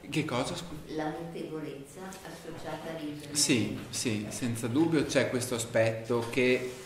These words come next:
Speaker 1: eh, si lega in modo appunto paradossale alla permanenza, alla non mutevolezza del perfetto. La non mutevolezza è impermanente.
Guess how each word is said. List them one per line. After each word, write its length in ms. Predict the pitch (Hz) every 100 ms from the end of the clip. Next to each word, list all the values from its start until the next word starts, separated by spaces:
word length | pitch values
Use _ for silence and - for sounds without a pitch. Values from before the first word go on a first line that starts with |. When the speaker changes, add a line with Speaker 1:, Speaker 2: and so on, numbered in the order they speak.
| - -
Speaker 1:
eh, 320 | 120 117 113 110
si 300 | - 156 143
lega 720 | 147 151 156 160 170 - - - - - - - -
in 140 | 127
modo 320 | 123 123 127 120
appunto 360 | 123 127 123
paradossale 1200 | - 123 120 120 123 - 120 107 113 127 135 135
alla 300 | 113 110 110
permanenza, 1000 | 107 - - 123 117 113 120 131 117 120
alla 100 | 110
non 200 | 117 127
mutevolezza 1200 | 131 127 131 113 117 110 107 107 - 120 120 -
del 480 | - - 117 113 107
perfetto. 1000 | 104 110 - - 92 - - 98 95 - - - - -
La 160 | 120 123
non 240 | 135 170
mutevolezza 1000 | 180 170 151 131 131 165 170 - 180 -
è 280 | 127 139 -
impermanente. 1200 | 170 170 165 123 117 110 104 95 92 92 110 104